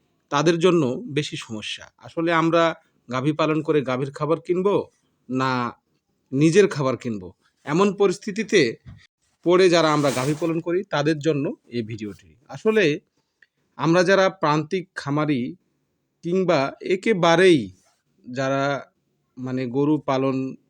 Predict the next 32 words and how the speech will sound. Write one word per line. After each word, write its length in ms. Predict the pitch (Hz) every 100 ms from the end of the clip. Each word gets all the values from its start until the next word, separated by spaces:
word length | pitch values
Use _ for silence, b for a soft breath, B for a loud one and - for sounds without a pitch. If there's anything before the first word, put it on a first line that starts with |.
| _
করি, 300 | - 131 127 123 139 _ _ _ _ _ _ _
মানে, 180 | 123 127 123
বেশি 400 | 117 127 135 156
টাকা 320 | 156 143 139 139
ইনকামও 440 | 131 131 143 156 151
হয় 220 | 160 170
না, 160 | 196 156 -
আবার 240 | 120 127 127
গরু 240 | 127 135
পালন 280 | 131 127 123
না 160 | 120 117
করলেও 400 | 143 143 143 123
নয়, 320 | 117 120 104 117 _ -
এমন 200 | 170 165
অবস্থা, 400 | 123 123 - 101 - -
তাদের 260 | 147 147 139
জন্য 240 | 143 131 135 247 _ _ _ _ _ -
এই 160 | 147 139 139
কোনো 200 | 175 180
খরচ 320 | 180 165 175 180
ছাড়া 300 | 185 175 175 170 _ _ _ _ _ _
কিভাবে 340 | 139 147 151 151
গাভী 240 | 139 139
পালন 220 | 139 139
করব 260 | 135 147 127 135 135
বা, 100 | 123 117
বা 140 | 123 135
গাভী 300 | - 131 131
পালন 200 | 135 123
পদ্ধতি, 440 | 127 120 127 127 135 - -
এটি 220 | 127 135 165 - _ _ _ _ _
খুবই 300 | - 170 170